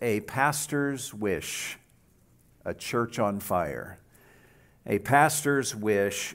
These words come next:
a Church on Fire. Uh, a little over forty years ago, uh, believe it or not, in August of nineteen eighty-one,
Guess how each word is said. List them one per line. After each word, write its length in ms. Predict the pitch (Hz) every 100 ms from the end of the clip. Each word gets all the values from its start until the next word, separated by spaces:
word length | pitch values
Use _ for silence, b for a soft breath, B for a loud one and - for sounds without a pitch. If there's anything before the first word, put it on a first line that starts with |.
| -
a 240 | 113 104
Church 680 | 101 - 139 120 95 98 - - -
on 480 | 107 98 98 95
Fire. 640 | 95 - 110 98 101 80 98 - _ _ _ _ _ _ _ _ B B B B B B B
Uh, 220 | - 120 117
a 80 | 135
little 420 | 139 185 208 185
over 640 | 156 151 151 143 139 131
forty 720 | 127 - - 147 156 151 147 143 - -
years 640 | 120 123 139 139 117 - -
ago, 640 | 123 107 123 120 92 90 - - -
uh, 160 | 117
believe 360 | 101 117 117 120
it 60 | 120
or 100 | 120
not, 380 | 113 98 107
in 180 | 127 110
August 760 | - 117 135 147 170 170 - -
of 260 | 120 113 107
nineteen 1040 | 113 120 143 156 - - 147 135 135 143
eighty-one, 1200 | 127 123 120 123 120 117 104 113 110 95 95 104